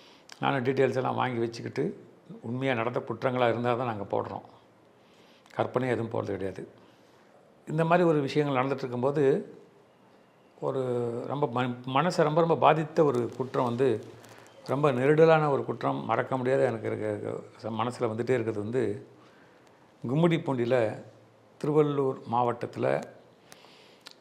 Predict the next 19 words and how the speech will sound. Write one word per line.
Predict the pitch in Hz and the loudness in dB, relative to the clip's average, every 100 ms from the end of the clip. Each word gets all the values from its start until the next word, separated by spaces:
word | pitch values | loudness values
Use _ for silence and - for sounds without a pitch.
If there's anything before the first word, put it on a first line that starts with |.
| - | -2
படிர்வேடு | 131 139 165 151 139 135 139 123 - - | 0 4 4 4 4 4 4 2 -4 -6
அப்படின்ற | 131 123 123 120 | -6 -4 -4 -4
கூடிய, | 107 104 | -4 -4
கூடிய | 104 107 104 101 - | -2 -2 -2 -4 0
காவல்துறை | 120 123 117 110 107 | 2 2 0 0 0
எல்லையில | 117 110 104 | 0 -2 -4
இருக்கக்கூடிய | - 104 101 101 95 92 - - - _ _ _ - | -6 -6 -2 -2 -2 -4 -8 -14 -20 _ _ _ -12
ஒரு | - 113 110 107 104 - - - | -4 -4 -2 -4 -8 -12 -16 -10
குடும்பத்துல | 123 120 117 113 | -6 -4 -4 -2
ஏற்பட்ட | 110 101 104 113 | -4 -4 -4 -4
ஒரு | 101 | -2
துயர | 110 104 | -2 -2
சம்பவம் | - 101 95 92 | -4 -8 -8 -10
தான். | - - - - _ _ - _ - - - - - _ _ _ _ - _ _ - | -12 -14 -18 -20 _ _ -20 _ -20 -20 -20 -20 -20 _ _ _ _ -20 _ _ -2
ஒரு | 135 135 131 135 - - - - | 4 4 4 0 -8 -16 -20 -4
ஐந்தாம் | 147 151 170 | 0 4 2
கிளாஸ் | 143 139 - | 4 0 -2
படிக்கும் | 120 110 113 | -4 -4 -4
பையன், | 110 110 113 | -4 -2 -4